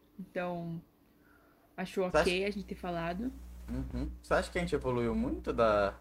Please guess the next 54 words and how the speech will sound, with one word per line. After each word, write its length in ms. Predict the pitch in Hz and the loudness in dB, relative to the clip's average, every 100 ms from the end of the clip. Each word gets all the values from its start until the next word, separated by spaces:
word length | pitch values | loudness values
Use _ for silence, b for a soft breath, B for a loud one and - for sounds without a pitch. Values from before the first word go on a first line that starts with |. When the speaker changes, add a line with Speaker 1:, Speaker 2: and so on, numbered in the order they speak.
| _ | _
Speaker 2:
dali 360 | 95 95 92 104 | -2 -2 -2 -6
pra 440 | - 92 90 90 - - | -2 -2 -2 -4 -12 -12
agora? 240 | 95 285 | -2 2
Speaker 1:
Olha, 300 | 277 185 202 - _ | 4 4 0 -8 _
acho 180 | 294 - | -6 -6
que 80 | - | -10
sim. 240 | - 262 | -6 -2
Até 240 | 208 - 262 | -2 0 0
do 80 | |
episódio 400 | 330 427 403 381 | 0 0 2 2
do 80 | 277 | 4
Arthur, 400 | 320 - 262 254 | 2 2 2 4
eu 120 | 208 185 | 4 0
acho 200 | 185 - | -4 -2
que 120 | 202 | 0
eu 80 | 190 | 0
evolui 300 | 185 180 175 | -2 -4 -4
muito. 500 | 180 175 - - - _ _ _ _ _ - _ _ _ _ _ _ _ - | -4 -6 -10 -18 -20 _ _ _ _ _ -20 _ _ _ _ _ _ _ -4
Speaker 2:
Mano, 340 | 156 262 110 - | 0 2 2 0
eu 140 | 131 | 2
também 300 | 175 170 160 | 2 4 4
me 140 | 151 135 | 2 4
vejo 320 | 131 131 131 | 4 6 4
assim, 320 | 131 - 123 | 4 0 -6
tipo, 260 | 123 - 123 | -6 -8 -6
que 180 | - | 0
nem, 220 | 135 127 120 | 2 2 -2
tipo, 540 | - - 120 101 87 - - | -8 -4 0 0 -2 -10 -16
tipo, 300 | - - - | -16 -12 -2
caralho, 400 | - 110 107 101 | 2 6 6 6
eu 120 | 117 | 8
acho 220 | 123 - | 8 6
que 80 | - | 0
no 60 | 139 | 4
momento 420 | 135 139 165 160 | 6 6 2 -2
que 140 | - | 4
eu 220 | 160 143 - | 4 4 2
notei 500 | 131 127 - 151 160 | 2 4 6 4 6
que 100 | 160 | 4
eu 100 | 139 | 4
evolui 400 | 135 127 127 135 | 4 2 2 0
foi 180 | 147 | 2
nem 120 | 131 139 | 2 2
no 100 | 165 | 6
papo 260 | 165 - | 4 6
do 80 | 147 | 2
Arthur, 220 | 147 123 | 2 0
foi 120 | - | -2
no 200 | 107 110 | -2 0
papo 280 | - 110 - | 6 6 4
do 120 | - 147 | -2 0
Woods, 320 | 160 - - | 0 -2 -4
tá 140 | 95 | -4
ligado? 400 | 92 95 101 101 | -2 0 0 -2